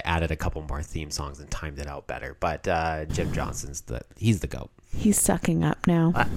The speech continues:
Speaker 1: I have to suck up. Jim Johnston's the fucking man. <laughs> He's the best, man. All these songs that you know and love, all these fucking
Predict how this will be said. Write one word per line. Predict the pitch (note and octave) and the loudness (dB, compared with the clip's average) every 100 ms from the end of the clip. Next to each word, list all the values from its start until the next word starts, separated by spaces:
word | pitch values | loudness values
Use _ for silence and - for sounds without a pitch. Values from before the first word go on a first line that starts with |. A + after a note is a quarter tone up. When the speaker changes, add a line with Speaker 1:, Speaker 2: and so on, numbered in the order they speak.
| - | 2
Speaker 1:
I | G#2 G2 | 4 6
have | G#2 E3+ | 8 6
to | - | 4
suck | - D#2 C#2+ | 2 0 0
up. | D#2+ - | -4 2
Jim | A2 G#2+ | 2 6
Johnston's | B2 A#2 A#2 G#2 - | 6 6 4 0 0
the | |
fucking | - A2+ A2 G2 E2 | 4 6 6 4 4
man. | F2+ C3 F#2+ - - | 4 6 4 2 2
<laughs> | F3+ - - C#3 - | 2 0 -8 -4 -2
He's | B2 | -2
the | E2 | 4
best, | A2 G2+ - D#2+ | 6 6 0 -8
man. | D2+ F#2+ - - - - - - - A2+ | -8 -8 -12 -20 -20 -20 -20 -20 -2 8
All | A#2+ | 8
these | C3 C#3 | 8 2
songs | - A#2 C3+ C3 | 6 8 6 4
that | F#2+ | 2
you | A2+ A2+ | 4 4
know | G#2 A2+ | 6 6
and | A#2 F2+ | 6 4
love, | F2 A2+ D3 - - | 4 4 0 -6 -2
all | A#2+ A2+ | 2 4
these | G#2 | 2
fucking | - A2 - D#2 | 0 -2 -2 -8